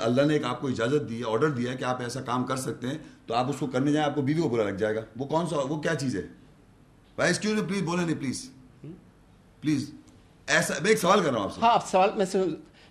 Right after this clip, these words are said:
Speaker 2: جو، جو میری سمجھ میں آتا ہے کہ، آ، اس کو،
Speaker 1: نہیں، نہیں،
Speaker 2: آ،
Speaker 1: کون
Speaker 2: confidence میں لیے ہوئے
Speaker 1: نہیں، نہیں۔
Speaker 2: کہ جو اس کا حق بنتا ہوگا۔
Speaker 1: آپ ایک شادی شدہ آدمی ہیں۔
Speaker 2: ہوں، ہوں۔
Speaker 1: آپ کو اللہ تعالیٰ
Speaker 2: دوس-، دوسری
Speaker 1: سنیں۔
Speaker 2: شادی پہ بات کرنا چاہ رہے ہیں آپ۔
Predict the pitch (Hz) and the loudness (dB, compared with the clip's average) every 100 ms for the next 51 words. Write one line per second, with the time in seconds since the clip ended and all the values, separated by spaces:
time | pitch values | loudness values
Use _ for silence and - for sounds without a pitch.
0 | - 120 131 165 165 147 165 185 226 196 | -14 -8 0 0 0 2 4 4 2 0
1 | 175 175 147 151 170 185 190 175 165 - | 0 2 0 -2 -8 -10 -10 -10 -12 -16
2 | - - 147 131 - - 202 214 - - | -20 -14 -12 -12 -14 -8 -8 -8 -16 -10
3 | 220 214 214 202 147 220 180 - 139 170 | -4 -2 -2 -4 -2 0 0 -2 2 6
4 | 196 233 233 240 226 190 190 196 202 190 | 6 4 0 -2 -6 -4 -2 -2 -4 -8
5 | - 135 147 135 175 208 196 202 208 180 | -8 -4 -2 -2 0 -2 0 0 0 0
6 | 165 160 147 131 107 - 110 127 139 160 | -4 -2 -6 -8 -14 -8 0 4 4 2
7 | - 127 127 - 113 139 151 135 110 101 | -4 -10 -10 -2 0 0 -2 -2 -2 -4
8 | 98 90 107 143 123 101 98 - - - | -6 -8 -8 -6 -6 -8 -12 -20 -20 -12
9 | - 120 131 - 147 131 131 156 196 - | -2 0 0 -2 -2 0 2 4 4 2
10 | - 147 180 151 233 226 233 202 147 - | -6 -2 2 4 4 4 2 2 2 0
11 | 139 127 127 117 113 95 - | -6 -8 -8 -10 -12 -16 -18